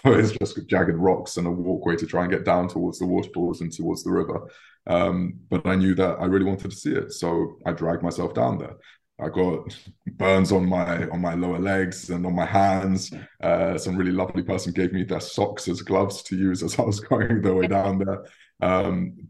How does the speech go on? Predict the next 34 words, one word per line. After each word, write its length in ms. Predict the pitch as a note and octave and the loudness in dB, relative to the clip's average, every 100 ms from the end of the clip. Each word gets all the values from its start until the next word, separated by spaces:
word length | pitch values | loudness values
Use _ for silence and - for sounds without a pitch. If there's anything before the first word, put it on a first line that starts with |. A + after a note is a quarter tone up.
| - | 0
but 120 | F#2+ | 2
I'm 120 | G2 | 4
not 120 | A2 G#2+ | 4 4
gonna 120 | G2+ | 4
be 100 | G2+ | 4
able 120 | F#2 | 2
to 100 | F#2 | 0
do 120 | G2+ | -2
that 140 | F#2+ F2+ | -2 -4
in 80 | |
my 80 | F2 | -6
sixties 560 | - - - - E2 E2 | -10 -12 -14 -12 -10 -4
or 120 | F2+ | -2
in 60 | F2+ | -2
my 80 | |
seventies. 640 | F2 F2 F2 F2 - F2 - _ _ - - | -4 -4 -4 -6 -8 -10 -12 _ _ -14 -8
And 100 | E2+ | -4
so 80 | |
that's 280 | F#2 F#2+ - | -2 -2 -2
why 120 | F#2 | 0
I'm 120 | F2+ F2+ | 0 0
really 140 | F2 | -2
just 180 | - - | -6 -10
trying 180 | - F2+ | -6 -6
to 80 | - | -4
force 220 | F#2 - | -6 -6
myself 340 | E2+ F2 E2 | -8 -8 -8
to, 200 | F2+ E2+ | -6 -6
to 120 | E2 E2+ | -6 -8
live 240 | E2+ D#2+ | -6 -6
as 120 | E2 | -6
much 180 | E2 D#2+ | -8 -8
as 100 | E2 | -10
possible. 460 | F2+ E2+ E2 F2 | -8 -8 -10 -14